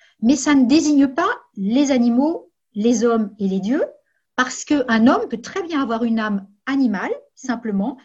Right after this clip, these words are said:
s'il se conduit, ben, justement de manière un peu bestiale ou s'il n'a pas un comportement, euh, éthique, disons. Euh, et donc, vous voyez, le, le,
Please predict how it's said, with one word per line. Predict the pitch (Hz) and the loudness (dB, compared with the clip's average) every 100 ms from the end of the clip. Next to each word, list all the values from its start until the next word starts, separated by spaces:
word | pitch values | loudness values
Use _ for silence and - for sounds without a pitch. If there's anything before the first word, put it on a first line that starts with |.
| _ _ | _ _
s'il | - 302 302 285 | -10 -6 -6 -6
se | - 254 | -8 -8
conduit, | 247 226 190 185 247 392 - _ | -4 -4 -4 -2 -2 -4 -10 _
ben, | 190 | -10
justement | 185 202 - 175 214 | -6 -8 -8 -6 -4
de | 233 | -4
manière | 190 185 196 202 | -4 -6 -6 -8
un | |
peu | 190 196 185 | -8 -8 -8
bestiale | 190 190 - 170 202 240 | -8 -10 -14 -8 -4 -4
ou | 196 | -6
s'il | - | -8
n'a | 180 | -10
pas | 175 208 | -8 -6
un | 190 175 - _ | -6 -10 -14 _
comportement, | - 196 196 202 - 202 202 202 202 185 | -6 -4 -4 -8 -6 0 0 0 -2 -4
euh, | 165 160 _ _ _ - | -6 -8 _ _ _ -8
éthique, | 240 - 427 - - | -6 -4 -6 -6 -12
disons. | 202 240 - - _ _ _ _ _ - | -8 -6 -8 -12 _ _ _ _ _ -2
Euh, | 233 220 214 208 - | 0 0 -2 -4 -2
et | 294 240 | -2 -2
donc, | 202 208 302 | -4 -2 0
vous | 277 | 0
voyez, | 302 359 | 0 0
le, | 359 254 233 | 2 4 4
le, | 220 208 202 202 | 2 -2 -4 -6